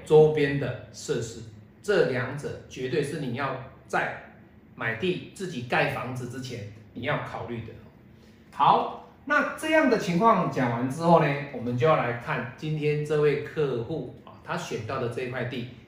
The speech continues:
到底 O 不 OK？那他本身的这个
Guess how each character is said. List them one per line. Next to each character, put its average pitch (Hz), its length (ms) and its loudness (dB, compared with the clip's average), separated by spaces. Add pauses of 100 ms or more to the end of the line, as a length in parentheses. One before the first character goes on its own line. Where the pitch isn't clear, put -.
(120)
到 214 420 4
底 - 220 -10 (140)
O 135 160 -4
不 147 160 4
OK？ 156 500 0 (140)
那 196 200 0 (200)
他 233 240 0
本 120 260 -2
身 160 320 0
的 127 140 -2
这 156 180 -2
个 - 380 -8